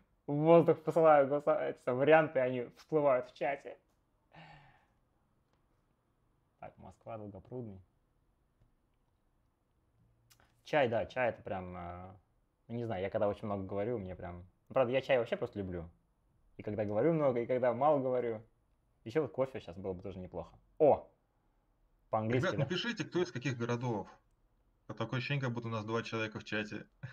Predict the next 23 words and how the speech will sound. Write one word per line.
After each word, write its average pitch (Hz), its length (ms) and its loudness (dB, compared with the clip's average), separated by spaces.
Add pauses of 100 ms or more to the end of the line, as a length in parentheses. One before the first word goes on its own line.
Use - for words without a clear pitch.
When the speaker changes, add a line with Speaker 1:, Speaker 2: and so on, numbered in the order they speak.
Speaker 2:
<laughs> - 1000 -20
Speaker 1:
Нифига 107 260 -4
себе, 143 100 -2
там 139 160 2
такие 135 180 0
варианты. 139 480 4 (240)
Надо 143 180 4
напечатать 139 440 4
не 139 100 -2
А 165 140 8
и 180 60 4
не 160 100 4
Б, 139 180 2
а 110 400 0
девять 120 540 -4
на 135 160 0
Speaker 2:
А, 110 200 0
Speaker 1:
девять. - 340 4
Speaker 2:
да, 135 280 2
тут 127 220 -8 (160)
сложно. 135 640 -6
Speaker 1:
Тут 151 180 -6
Speaker 2:
Еще 151 200 -2